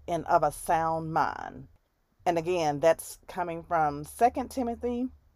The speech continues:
chapter one, verse seven, which I'm sure many of you have heard that particular scripture as well. Now, having a sense of fear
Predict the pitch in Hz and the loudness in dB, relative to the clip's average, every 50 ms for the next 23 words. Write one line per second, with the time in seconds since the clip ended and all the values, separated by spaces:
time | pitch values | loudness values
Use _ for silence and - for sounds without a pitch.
0 | _ _ _ _ _ - - 220 180 175 - - 170 160 156 170 190 196 196 196 | _ _ _ _ _ -2 2 2 2 2 2 0 -2 0 0 2 2 2 2 2
1 | 202 196 165 180 165 165 165 - - - 147 127 - - - 98 143 151 151 - | 0 -2 0 0 0 0 -2 -8 -4 0 0 0 0 -2 -6 -10 -10 -12 -8 -6
2 | 180 175 - 208 170 175 - - 359 339 254 208 208 220 208 175 147 139 147 156 | -6 -4 0 0 -2 -2 -2 -2 0 0 0 0 0 -2 0 0 -2 -4 -4 -6
3 | 160 143 135 147 160 143 - - - - 180 165 147 135 123 - - 139 131 - | -10 -8 -4 -2 -2 -2 -2 -4 -2 0 2 2 2 0 -4 0 0 0 0 0
4 | 135 - - 135 131 127 135 - - - 143 - - - - 135 127 123 139 139 | -8 -12 -10 -10 -8 -8 -8 -10 -10 -12 -12 -12 -12 -12 -12 -10 -10 -10 -10 -14
5 | _ _ _ _ _ - - 139 135 - - 131 104 69 57 53 - 131 131 _ | _ _ _ _ _ -6 -6 -6 -6 -4 -4 -2 -2 0 -2 -4 -8 -12 -18 _
6 | _ _ _ _ _ _ _ _ _ _ _ _ _ _ _ - 254 254 254 247 | _ _ _ _ _ _ _ _ _ _ _ _ _ _ _ -2 0 2 4 4
7 | 240 233 214 - - - - - - - - - 381 453 539 587 605 494 370 277 | 4 4 2 0 -2 -10 -18 -16 -14 -12 -10 -4 -2 -2 0 0 0 0 0 0
8 | 202 180 - - - - - 220 233 247 240 - - - 226 214 214 - - 240 | 0 -2 -4 -8 -8 -4 0 0 0 0 -2 -6 -2 0 0 0 -2 -6 -8 -6
9 | 240 240 233 233 226 226 226 226 226 | -4 -2 -2 0 0 0 0 -2 -6